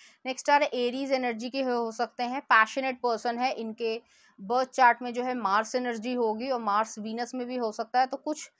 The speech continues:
जो मतलब इंटीमेट चीज़ें हैं या बाकी जो पैशनेट जो डिज़ायर है वो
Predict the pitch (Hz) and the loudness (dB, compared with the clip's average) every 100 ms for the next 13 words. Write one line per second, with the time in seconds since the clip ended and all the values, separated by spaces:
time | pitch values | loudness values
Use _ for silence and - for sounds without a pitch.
0 | _ _ - 226 226 220 220 220 226 240 | _ _ -10 -4 -4 -4 -4 -6 -4 -6
1 | 247 285 269 262 - 240 226 233 226 226 | -6 -4 -4 -6 -6 -6 -2 -2 -2 -2
2 | 226 208 208 214 226 226 226 233 233 262 | -2 4 4 2 -4 -2 6 6 6 -2
3 | 262 247 - - 196 220 220 220 214 196 | -4 -6 -10 -14 -6 -2 0 -2 -4 -6
4 | 196 202 202 202 196 175 226 | 4 8 8 6 0 -4 -2